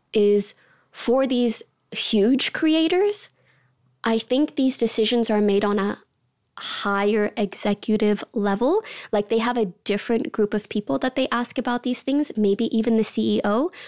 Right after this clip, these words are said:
before they make a decision. But for other creators, it's probably just handled by some kind of Twitch moderation, like some employee at Twitch who's like, "Oh, this is against the terms of service and this isn't." And that's maybe why you see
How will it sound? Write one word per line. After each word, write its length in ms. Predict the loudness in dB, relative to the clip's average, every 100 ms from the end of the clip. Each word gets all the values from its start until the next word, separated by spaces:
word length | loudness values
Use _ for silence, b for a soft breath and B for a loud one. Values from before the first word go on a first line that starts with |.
| B
before 340 | -6 -4 -2 0
they 120 | 0
make 200 | 0 -2
a 40 |
decision. 540 | -4 -4 -2 -2 0 -2 B B B B
But 100 | -6
for 240 | -2 -4 -2
other 300 | 0 0 0
creators, 680 | -2 0 2 2 0 0 -4
it's 160 | -6
probably 400 | -4 -2 0 0
just 220 | -2 -2 -2
handled 520 | 0 0 2 -2 -4 B B -4
by 120 | -2
some 300 | 0 0 0
kind 260 | 0 0
of 120 | -2 -4 -10
Twitch 580 | 0 0 2 -2 -4 -8 b b b b _ _ -4
moderation, 920 | 0 2 2 0 0 0 0 0 0 -4 -6
like 160 | -4
some 240 | -4 -2 0
employee 420 | -2 -2 0 0
at 140 | -2
Twitch 320 | -2 -2 -2
who's 160 | -2 -2
like, 180 | -2 -2
"Oh, 200 | -2 0
this 220 | 0 -2
is 80 | -2
against 300 | 0 0 -2
the 60 | -4
terms 240 | -2 0
of 100 | 0
service 420 | -2 -2 0 -2
and 120 | -2 -4
this 140 | -4
isn't." 300 | -8 -8 -10 B B B
And 100 | 0
that's 200 | 2 2
maybe 240 | 0 2 2
why 220 | 2 2
you 140 | 0
see 360 | -2 -2 -2 -4